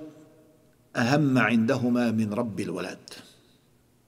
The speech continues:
ونسيا أن الذي أعطاهما الولد هو الله، فأصبحا يشركان بالله من أجل المحافظة على الولد. فلو قال أحدهم:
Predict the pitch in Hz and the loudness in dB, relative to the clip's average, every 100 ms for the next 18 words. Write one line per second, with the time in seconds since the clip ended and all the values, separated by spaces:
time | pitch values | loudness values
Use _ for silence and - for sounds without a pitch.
0 | _ - - - - 135 156 160 175 160 | _ -20 -20 -20 -2 2 6 6 8 8
1 | 180 185 - 156 156 156 156 151 143 139 | 10 8 4 4 4 6 6 6 6 4
2 | 135 165 139 151 147 147 151 139 135 135 | 4 2 2 2 4 6 6 4 2 4
3 | 131 131 127 87 - - - - - _ | 4 6 4 0 -8 -18 -20 -20 -20 _
4 | _ _ _ _ _ _ _ _ _ _ | _ _ _ _ _ _ _ _ _ _
5 | - - - - 165 147 151 - 180 185 | -20 -20 -4 2 6 6 6 6 8 8
6 | - - - - - - - - - - | 4 -10 -18 -20 -20 -20 -20 -20 -20 -6
7 | 143 143 156 156 180 214 226 202 196 190 | 2 6 8 6 10 10 10 10 10 10
8 | 202 208 190 185 180 180 185 180 165 147 | 10 10 8 4 2 2 4 6 6 4
9 | 180 151 147 131 135 127 131 120 123 - | 4 4 4 2 2 2 2 0 -4 -16
10 | - - - - _ _ _ _ _ _ | -20 -20 -20 -20 _ _ _ _ _ _
11 | - - 160 160 196 202 196 180 208 220 | -10 6 8 10 12 12 12 10 8 10
12 | 196 160 170 | 8 10 6